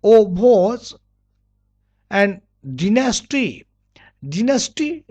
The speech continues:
dynasty in British, dynasty in American।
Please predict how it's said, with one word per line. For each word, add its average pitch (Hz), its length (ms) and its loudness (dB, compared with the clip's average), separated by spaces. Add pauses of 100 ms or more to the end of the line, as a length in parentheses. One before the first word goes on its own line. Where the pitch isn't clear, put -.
(120)
dynasty 240 540 -4
in 226 200 -4
British, 202 640 -6 (580)
dynasty 202 1200 0 (100)
in 196 160 -8
American। 175 720 -4